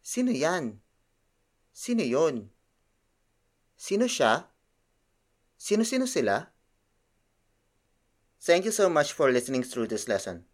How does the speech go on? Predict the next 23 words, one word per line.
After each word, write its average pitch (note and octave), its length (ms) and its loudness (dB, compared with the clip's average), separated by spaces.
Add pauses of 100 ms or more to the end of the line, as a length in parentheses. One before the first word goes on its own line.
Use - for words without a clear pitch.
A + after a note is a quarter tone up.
(120)
I G2+ 160 -2
do F#3 240 -2
hope F3 240 2
you A#2+ 80 -4
get A#2+ 240 2
to - 80 -8
learn A2 240 2
something G3+ 480 -2
new C3 160 0
about G#2 400 0
the G#2+ 80 -6
Tagalog F#2+ 400 -4
language. F#2 560 -8 (580)
Please E3 240 -2
follow A#2 260 4
this A#2+ 220 -4
podcast G#2+ 720 -2
on A2 160 -8
Twitter B2 480 0
at A2+ 320 0
Go G#2+ 160 0
Filipino G#2+ 400 -6
Pod C3 380 -2